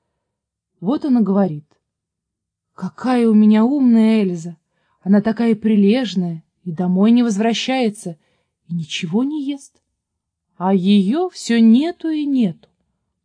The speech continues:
Вот уже вечер наступил. Вышел Ганс в поле поглядеть,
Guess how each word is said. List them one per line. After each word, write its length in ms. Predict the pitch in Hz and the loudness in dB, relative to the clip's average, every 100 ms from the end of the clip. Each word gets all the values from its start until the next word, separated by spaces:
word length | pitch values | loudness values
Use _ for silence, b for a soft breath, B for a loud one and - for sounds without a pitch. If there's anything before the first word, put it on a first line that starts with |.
| _ - | _ -10
Вот 200 | 180 190 | -6 -2
уже 220 | 202 180 202 | -2 0 -2
вечер 520 | 165 214 269 - 220 | 0 -2 -2 -4 0
наступил. 640 | 214 208 208 208 185 165 _ _ _ - | 0 -2 -8 -6 -8 -8 _ _ _ -6
Вышел 460 | 190 247 - 233 | -2 -2 -2 -2
Ганс 280 | 208 214 202 | 0 0 -2
в 60 | - | -6
поле 260 | 233 220 | -2 -2
поглядеть, 680 | - 202 202 185 302 330 | -2 -2 -2 -2 -6 -8